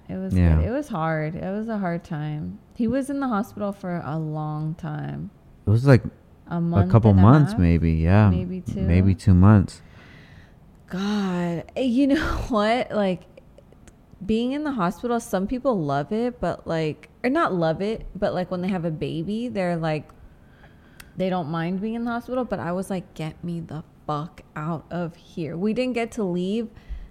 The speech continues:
Speaker 1: the following day because, uh, Frankie had <laughs> jaundice.
Speaker 2: Yeah.
Speaker 1: So we had to stay an extra day 'cause I guess she, she had it, like,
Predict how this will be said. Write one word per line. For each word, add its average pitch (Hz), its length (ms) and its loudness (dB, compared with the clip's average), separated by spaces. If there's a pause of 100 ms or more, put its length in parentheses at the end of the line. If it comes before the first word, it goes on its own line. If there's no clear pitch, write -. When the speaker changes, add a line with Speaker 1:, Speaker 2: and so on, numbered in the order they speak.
(160)
Speaker 1:
the 185 180 -2 (320)
following 180 580 -2
day 151 260 -2
because, 170 520 -6 (160)
uh, 156 180 -4
Frankie 160 380 -8
had 165 200 -4
<laughs> - 60 -8
jaundice. 208 680 -4
Speaker 2:
Yeah. 85 380 8 (420)
Speaker 1:
So - 180 2
we 220 80 6
had 220 80 6
to 202 80 2
stay 190 240 -2
an 175 80 -2
extra 175 400 -4
day 165 240 0
'cause 175 180 -6
I 175 80 -2
guess 165 200 -4
she, - 240 -14
she - 260 -6
had 220 220 -2
it, 180 120 -4
like, 165 280 -6